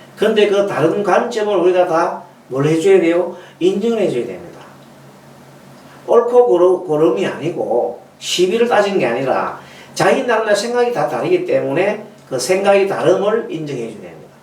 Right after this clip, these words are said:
물론 그 다름이, 에, 다름을 가지고, 어, 진리에 입각해서 생각이 다른 건지 아니면 그, 에, 외도의 생각, 생각일 수도 있습니다만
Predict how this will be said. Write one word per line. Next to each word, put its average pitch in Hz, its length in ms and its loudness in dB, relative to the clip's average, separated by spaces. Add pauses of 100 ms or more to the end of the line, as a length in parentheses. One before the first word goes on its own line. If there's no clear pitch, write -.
(380)
물론 240 400 2
그 220 180 4
다름이, 196 640 0 (480)
에, 127 260 -6
다름을 180 400 0
가지고, 156 760 0 (400)
어, - 180 -14
진리에 262 420 2
입각해서 160 400 0
생각이 151 400 -4
다른 - 280 -6
건지 127 360 -4
아니면 135 380 -6
그, 127 320 -6 (360)
에, 104 260 -4
외도의 165 420 4
생각, 180 540 0
생각일 165 400 -4
수도 - 140 -6
있습니다만 151 800 -4